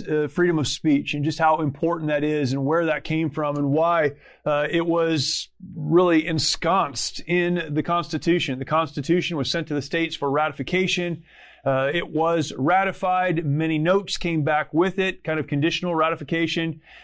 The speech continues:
James Madison edited these together,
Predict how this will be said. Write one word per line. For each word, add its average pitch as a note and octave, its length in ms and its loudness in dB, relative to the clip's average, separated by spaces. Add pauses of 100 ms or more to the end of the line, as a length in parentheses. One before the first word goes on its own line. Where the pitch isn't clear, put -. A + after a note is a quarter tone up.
(140)
James D3+ 340 2
Madison D#3 720 -2
edited D#3 440 0
these D3 180 2
together, D3 640 0